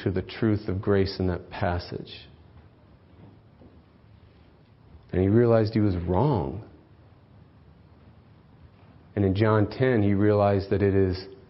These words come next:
the Savior's grace from beginning, middle, and end. And that this grace prevails,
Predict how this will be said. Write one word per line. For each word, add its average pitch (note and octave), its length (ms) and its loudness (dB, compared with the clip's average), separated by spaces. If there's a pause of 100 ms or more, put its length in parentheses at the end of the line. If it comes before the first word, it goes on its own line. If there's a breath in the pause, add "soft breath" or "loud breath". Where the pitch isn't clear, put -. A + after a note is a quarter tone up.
(340)
the F#2 80 -6
Savior's G#2 580 2
grace G#2+ 380 2
from F#2+ 140 0
beginning, G2+ 520 2
middle, G2+ 300 2
and F#2 180 -2
end. G2 460 -2 (2250)
And G2 120 2
that G2 160 0
this G#2 240 0
grace G#2+ 360 2 (100)
prevails, G2 960 0